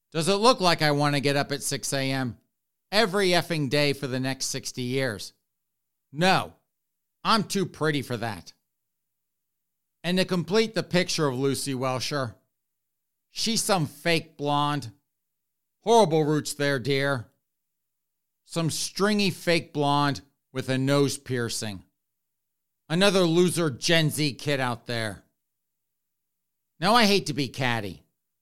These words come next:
I really do, folks. But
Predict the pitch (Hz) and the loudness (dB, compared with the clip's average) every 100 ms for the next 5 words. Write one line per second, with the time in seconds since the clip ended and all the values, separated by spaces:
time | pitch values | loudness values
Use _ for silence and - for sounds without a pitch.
0 | _ _ _ _ _ _ 147 175 202 220 | _ _ _ _ _ _ 0 6 8 8
1 | 175 143 147 - 120 107 - - _ _ | 6 4 0 0 -4 -6 -8 -14 _ _
2 | _ _ _ _ _ _ _ _ _ - | _ _ _ _ _ _ _ _ _ -2
3 | 160 - | 0 -2